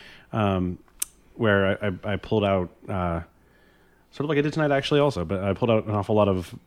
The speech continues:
bottles that I had, uh, brought back from Oaxaca and,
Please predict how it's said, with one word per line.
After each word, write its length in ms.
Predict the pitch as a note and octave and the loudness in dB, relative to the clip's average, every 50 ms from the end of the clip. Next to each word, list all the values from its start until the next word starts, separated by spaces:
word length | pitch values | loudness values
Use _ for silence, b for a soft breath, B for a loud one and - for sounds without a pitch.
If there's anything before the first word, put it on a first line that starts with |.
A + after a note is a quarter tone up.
| _ - | _ 0
bottles 260 | A2+ G#2 G#2 G2+ F2+ | 2 2 2 2 0
that 100 | G#2 F#2+ | 0 0
I 60 | F#2+ F#2+ | 0 0
had, 260 | F#2+ F2+ F2+ G#2+ G2 - - - | 0 0 -2 -4 -8 -8 -8 -8
uh, 160 | G#2 F#2 F#2 | -6 -4 -2
brought 200 | F2 G#2 G2 - | 0 0 0 0
back 160 | F#2+ F#2 - | 0 -2 -4
from 360 | - - G2 F#2 F#2 F2+ F2 b b b b b b b b b b b b b b - - - | -4 -4 -2 -2 -2 -2 -4 b b b b b b b b b b b b b b -12 -8 -8
Oaxaca 680 | G#2 G#2+ D3+ D#3 C#3+ - D3+ C#3+ C#3 C3+ C3 C3 C3+ A#2+ | 0 4 4 6 6 8 8 8 10 10 8 8 6 4
and, 400 | A2 G#2 G2 G2 G2+ G2 A2+ G2 | 2 0 0 0 0 -2 -4 -8